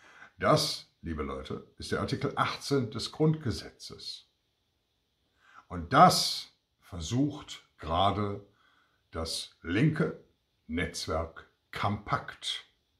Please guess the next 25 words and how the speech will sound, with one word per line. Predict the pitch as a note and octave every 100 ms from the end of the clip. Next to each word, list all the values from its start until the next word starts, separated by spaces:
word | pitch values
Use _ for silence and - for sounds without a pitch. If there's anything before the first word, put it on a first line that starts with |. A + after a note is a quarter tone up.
| _ _ _ _ - - - -
Und | F#2+ E2 - -
alle | B2+ F#3 G#3 - -
Mitstreiter | G2 C3+ - - - G2+ F#2 G2+ F#2+
dieser | G#2 F#2 F2+
Netzwerke | G2+ - - C2+ C2 - -
versuchen | A2+ G#2+ C#3+ C3 G#2+
gerade, | G#2 C3 A2+ G#2+ C#3+ - - - - -
das | F#2+ C#3 D#3 - - - _ _ G#2
mit | -
einer | F2+ E2+
Petition | - D#2+ E2+ - - B2+ F3+ -
auf | -
den | E2+ E2
Weg | F#2+ -
zu | A#2+
bringen, | A#2+ A2 G#2+
beziehungsweise | A2 B2+ A#2 A2+ E2+
sie | F2 G2
haben | G2+ F#2
es | D2+ -
geschafft, | D#2 - - - -
denn | F#2
es | -
braucht | - G2+ A2+ -
nur | G#2+ F#2+ E2